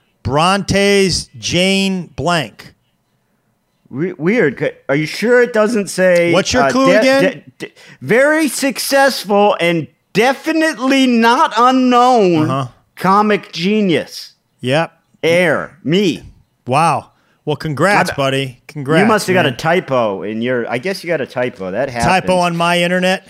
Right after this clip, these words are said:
Speaker 1: Yeah.
Speaker 2: Y-,
Speaker 1: Yeah, that,
Speaker 2: yeah.
Speaker 1: uh, must have, must have
Speaker 2: <laughs>
Speaker 1: happened.
Speaker 2: Yeah.
Speaker 1: Yeah.
Speaker 2: Uh, Wed-, Wednesday, June tenth. This was an Am-, Amanda Rifkin, Ross Trudeau.
Speaker 1: Trudeau,
Speaker 2: We've worked
Speaker 1: we've
Speaker 2: with
Speaker 1: worked with several times.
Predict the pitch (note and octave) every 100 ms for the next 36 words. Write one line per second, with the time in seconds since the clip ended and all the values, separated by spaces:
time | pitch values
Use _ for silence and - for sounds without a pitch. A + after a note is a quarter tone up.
0 | - D3+ D3+ A#2+ - - A2 C#3+ D3 C#3
1 | C#3+ - D#3 D3+ D3+ - D3 C#3+ D3+ F#3
2 | C#3 D3 C#3+ C3+ A#2+ F3 - - C3+ G2
3 | - C#3 B2+ - - E3 D#3+ F#3 G#3+ F3
4 | G3+ G#3+ E3+ F#3 D#3+ F3+ D3+ - F#3 F3+
5 | E3+ _ - _ _ _ _ _ _ E3
6 | F#3 E3+ D#3+ D3+ C#3+ D#3+ E3+ - D#3+ F#3
7 | G3+ F#3 E3 D3 G#3 G3 - G3+ G3+ A3+
8 | - B2+ D#3 E3+ F3 - - F3 D3 B2+
9 | D3+ F3 F#3+ A3 - - _ - - F#3+
10 | G3+ C4 C#4+ A#3 G3 D#3 F#3 - F3 -
11 | E3+ D3+ C#3 D3+ D3 E3+ E3+ -